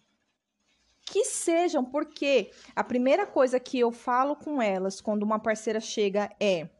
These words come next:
"Divulga o seu projeto."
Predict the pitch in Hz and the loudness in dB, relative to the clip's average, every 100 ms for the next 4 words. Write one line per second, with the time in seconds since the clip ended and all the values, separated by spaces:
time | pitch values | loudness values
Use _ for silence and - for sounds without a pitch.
0 | _ - _ _ _ _ - _ _ - | _ -20 _ _ _ _ -20 _ _ -4
1 | 233 180 202 285 240 262 - 220 - - | -4 -2 0 0 2 0 -2 -10 -10 -2
2 | 240 233 233 _ _ - 202 196 196 180 | 0 0 -2 _ _ -4 -2 -2 -2 -4
3 | - - | -6 -18